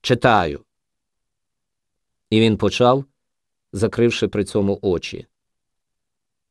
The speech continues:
«Трава, ця зелена дівчинка на рудому схилі, вона щороку інакша.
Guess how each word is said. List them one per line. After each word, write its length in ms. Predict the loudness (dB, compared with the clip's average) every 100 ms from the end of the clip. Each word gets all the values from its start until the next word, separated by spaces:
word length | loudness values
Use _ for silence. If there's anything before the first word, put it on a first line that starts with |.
| _
«Трава, 580 | -2 2 2 2 0 -6 _ _ _ _ _ _ _ _ _ _ _
ця 180 | 0
зелена 480 | 2 4 6 6 4
дівчинка 720 | 4 4 2 2 -2 0 2
на 120 | 4
рудому 480 | 4 4 4 4 2
схилі, 640 | 0 -2 4 4 4 0 -4 _ _ _ _ _ _ _ _ _ -2
вона 280 | 0 2
щороку 600 | 0 4 6 8 6 4
інакша. 680 | 2 2 2 2 0 -6 -10